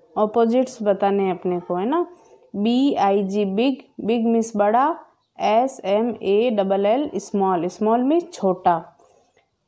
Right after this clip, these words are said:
बिग का अपोजिट क्या हुआ? स्मॉल। वाई ओ यू एन जी, यंग। ओ एल डी, ओल्ड, यंग मीन्स जवान,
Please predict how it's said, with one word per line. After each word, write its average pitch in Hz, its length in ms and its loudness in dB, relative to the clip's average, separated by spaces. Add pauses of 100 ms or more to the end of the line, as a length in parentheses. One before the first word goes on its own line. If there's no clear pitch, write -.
(640)
बिग 226 480 0
का 247 200 4
अपोजिट 240 540 0
क्या 269 160 2
हुआ? 302 380 2 (100)
स्मॉल। 175 540 0 (760)
वाई 202 480 2
ओ 214 320 4
यू 220 340 2
एन 202 320 2
जी, 196 340 0
यंग। 302 320 2 (1000)
ओ 226 240 4
एल 196 300 4
डी, 285 320 2
ओल्ड, 185 320 4
यंग 202 420 2
मीन्स 226 220 0
जवान, 240 520 2